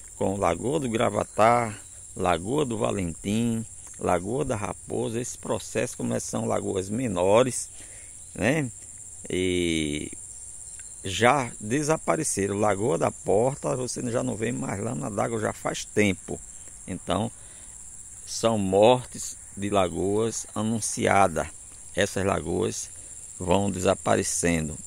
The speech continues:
Tem outras lagoas no município de Saramirim, dentro dessa área da cultura canaveira, que estão no mesmo processo, né? Então, aqui neste dia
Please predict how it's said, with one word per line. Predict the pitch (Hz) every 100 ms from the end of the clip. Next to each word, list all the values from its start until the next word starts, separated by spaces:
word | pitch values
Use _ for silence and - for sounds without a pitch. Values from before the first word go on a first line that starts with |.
| -
Tem | 165 127
outras | 143 - 107
lagoas | 107 95 98 101
no |
município | 98 95 - 98
de | -
Saramirim, | 92 92 92 110 170 - - - - - - -
dentro | 87 110 127 120 107
dessa | 104 - 101
área | 98 92
da | 95
cultura | - 95 92
canaveira, | 92 92 90 95 135 170 - - - - - -
que | 127
estão | 135 - - 131
no | 143 120
mesmo | 104 117 135 131
processo, | - 143 - 98 98 107 - - - - - -
né? | - 123 - - -
Então, | - 113 - 110 131 - - - - - -
aqui | 85 - 110 127
neste | 117 - 92
dia | 90 104 101 95 87 87 80 69